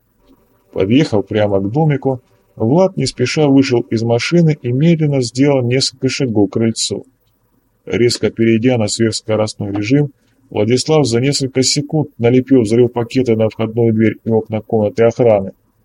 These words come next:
Осколки дерева и стекла еще падали на пол, когда Влад ворвался в караулку. "Страна непуганых идиотов", — подумал Косарев,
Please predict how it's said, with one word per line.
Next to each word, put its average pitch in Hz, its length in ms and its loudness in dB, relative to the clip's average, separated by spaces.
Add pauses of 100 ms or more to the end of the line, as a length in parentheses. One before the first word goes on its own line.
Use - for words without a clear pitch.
(560)
Осколки 120 520 -4
дерева 110 380 2
и - 20 -4
стекла 117 400 0
еще 113 220 -2
падали 107 400 0
на 131 200 2
пол, 117 220 -2 (420)
когда 113 220 0
Влад 147 260 2
ворвался 120 480 2
в 117 60 -2
караулку. 123 640 0 (680)
"Страна 117 720 -2
непуганых 113 680 0
идиотов", — 117 640 2
подумал 101 380 0
Косарев, 131 560 -2